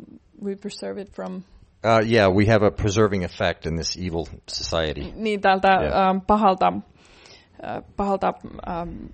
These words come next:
Speaker 1: yhteiskunnalta.
Speaker 2: And, you know, by the way, when the church is raptured, and the church will be raptured someday,
Speaker 1: Ja s-, sinä päivänä, kun, äh, seurakunta temmataan pois täältä,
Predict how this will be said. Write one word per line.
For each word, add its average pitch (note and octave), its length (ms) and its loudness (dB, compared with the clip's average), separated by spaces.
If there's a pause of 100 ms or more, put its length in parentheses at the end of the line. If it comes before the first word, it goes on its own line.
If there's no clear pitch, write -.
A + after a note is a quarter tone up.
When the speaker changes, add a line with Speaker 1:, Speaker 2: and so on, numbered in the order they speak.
(140)
Speaker 1:
yhteiskunnalta. F3+ 720 -6 (1120)
Speaker 2:
And, A2+ 100 4
you A#2+ 60 6
know, A2+ 160 6
by A#2+ 260 4
the B2+ 100 4
way, A#2 220 8
when G2+ 160 4
the F#2 100 4
church - 440 4
is F2+ 120 0
raptured, F#2 640 2
and F2+ 120 2
the F2+ 60 0 (120)
church A#2+ 200 2
will B2 260 6
be A#2+ 140 2 (180)
raptured D2 300 -2
someday, C2+ 420 -2
Speaker 1:
Ja G#3 240 4
s-, - 200 -16 (200)
sinä A#3+ 360 2
päivänä, G#3+ 400 4
kun, G3 320 -2
äh, F3 60 -4 (760)
seurakunta G3 800 0 (440)
temmataan F#3+ 460 2
pois F#3+ 360 4
täältä, D#3+ 340 0